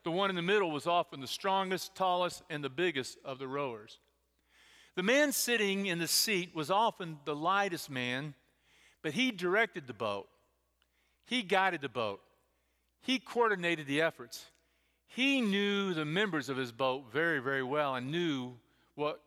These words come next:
he could ask of them. He's called the, the coxswain? Coxswain, the coxswain. The coxswain. He directs all the efforts. And what I learned is the success of a good rowing effort or not, it depends on the coxswain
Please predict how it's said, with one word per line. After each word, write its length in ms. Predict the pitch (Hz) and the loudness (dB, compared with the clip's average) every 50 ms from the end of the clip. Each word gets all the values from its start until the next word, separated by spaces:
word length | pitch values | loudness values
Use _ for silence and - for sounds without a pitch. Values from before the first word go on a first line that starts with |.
| _ _ _ | _ _ _
he 200 | _ 165 160 143 | _ -8 -8 -6
could 160 | - 156 143 | -4 -4 -2
ask 380 | 147 156 160 156 147 - - | 0 0 0 -2 -4 -6 -8
of 140 | 139 113 104 | -10 -12 -10
them. 200 | 110 107 104 98 92 _ _ _ _ _ _ _ _ _ _ | -12 -14 -16 -16 -20 _ _ _ _ _ _ _ _ _ _
He's 200 | - 208 214 - | -2 -2 -2 -2
called 300 | - - 196 180 165 151 | -2 0 2 2 2 2
the, 100 | 135 127 - - - - _ | 0 -6 -6 -8 -16 -20 _
the 80 | - 117 | -14 -14
coxswain? 760 | - - 175 180 175 - - - 208 202 208 214 214 214 196 - _ _ _ _ _ _ _ _ _ _ _ _ _ _ _ _ _ _ _ _ _ _ _ | -6 -4 -4 -4 -4 -6 -8 -8 -6 -6 -6 -6 -8 -10 -12 -16 _ _ _ _ _ _ _ _ _ _ _ _ _ _ _ _ _ _ _ _ _ _ _
Coxswain, 420 | - 202 208 190 - - - 127 127 | 4 4 4 4 2 -4 -12 -10 -10
the 80 | 135 | -10
coxswain. 520 | - - 190 196 190 165 - - - - - _ _ _ _ _ _ _ _ _ _ _ _ _ _ _ _ _ | -2 0 0 2 2 0 -4 -10 -18 -20 -20 _ _ _ _ _ _ _ _ _ _ _ _ _ _ _ _ _
The 80 | - 147 | -10 -8
coxswain. 540 | - - 214 226 240 - - - - - - - _ _ _ _ _ _ _ _ _ _ _ _ _ _ _ _ _ | 0 4 4 4 4 2 0 -8 -14 -16 -18 -20 _ _ _ _ _ _ _ _ _ _ _ _ _ _ _ _ _
He 180 | _ 208 226 233 | _ -2 0 0
directs 400 | 180 180 180 175 165 147 - - | 0 0 2 2 2 0 -2 -2
all 160 | 170 151 143 | 0 0 0
the 160 | 135 139 156 | 0 0 0
efforts. 520 | 156 151 - - 131 104 - - - - - _ _ _ _ _ _ _ _ _ _ - - _ | 0 0 0 -2 -12 -20 -18 -18 -18 -18 -20 _ _ _ _ _ _ _ _ _ _ -20 -12 _
And 100 | 190 208 | 0 0
what 120 | 226 233 | 2 2
I 60 | 233 | 2
learned 380 | 226 240 262 277 302 302 269 180 | 4 4 4 6 6 4 4 4
is 340 | 180 165 165 170 160 - - - - _ _ | 2 2 2 0 -2 -4 -10 -18 -20 _ _
the 60 | - | -10
success 640 | 160 - - 180 - - - 269 277 285 277 - - | -10 -8 -8 -8 -8 -2 2 2 2 2 2 0 0
of 160 | 233 190 160 | 0 0 2
a 160 | 170 160 147 127 - | 0 0 -2 -4 -4
good 220 | - 240 269 247 | -2 -2 0 0
rowing 520 | 202 185 202 214 220 220 214 214 202 190 202 | 2 2 2 4 4 4 2 2 0 -2 -2
effort 340 | 196 196 190 - 214 196 | -2 -2 -2 0 -2 -2
or 100 | 165 160 | -2 0
not, 340 | 160 185 190 180 170 175 180 | 0 0 2 2 2 0 0
it 160 | 160 185 - | -2 -4 -2
depends 500 | - 175 - - 233 254 247 226 185 139 | -2 -4 -2 0 0 0 0 0 0 0
on 220 | 160 156 156 156 156 | 0 0 0 0 -2
the 80 | 147 | -4
coxswain 720 | - - - - 233 226 220 - - - - 156 147 147 139 | -8 -8 -2 0 0 2 0 0 -4 -8 -8 -8 -8 -10 -12